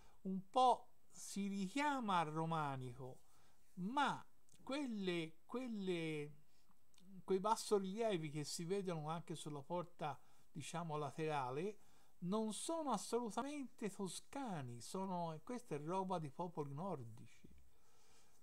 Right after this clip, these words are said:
Quindi, siccome sappiamo che la torre, diciamo, corrisponde in modo quasi assoluto a una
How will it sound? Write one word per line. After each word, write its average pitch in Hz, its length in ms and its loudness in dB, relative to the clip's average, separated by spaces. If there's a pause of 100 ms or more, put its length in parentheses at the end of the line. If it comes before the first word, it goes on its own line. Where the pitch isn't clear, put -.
(120)
Quindi, 185 520 4
siccome 247 640 0
sappiamo 196 960 0
che 185 140 -4
la 151 220 -2
torre, 185 640 0 (540)
diciamo, 165 800 0 (180)
corrisponde 139 1400 0
in 139 220 -6
modo 165 400 2
quasi 156 580 0 (600)
assoluto 160 960 0 (360)
a 151 160 4
una 214 360 4